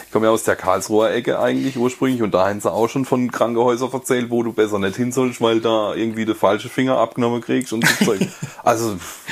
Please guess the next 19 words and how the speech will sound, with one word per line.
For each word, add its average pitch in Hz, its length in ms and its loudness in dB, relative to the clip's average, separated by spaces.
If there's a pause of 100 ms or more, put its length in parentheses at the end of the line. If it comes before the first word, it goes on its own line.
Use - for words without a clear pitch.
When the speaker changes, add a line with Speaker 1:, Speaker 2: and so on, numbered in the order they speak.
Speaker 1:
aber 101 200 4
ich 98 120 -4
weiß 95 240 2
nicht, 101 140 0
was 90 160 0
da 92 80 0
dran 85 260 -4
ist, 82 160 -10
keine 82 240 -4
Ahnung. 85 340 -4
Speaker 2:
Geil. 120 220 -8
Speaker 1:
Ja. 95 140 -10 (1000)
Speaker 2:
Ja, 143 600 2
ähm, 135 560 2 (640)
was 120 220 -2
ich 135 100 -4
noch 160 120 -2
erzählen 156 460 0
wollte, 147 340 0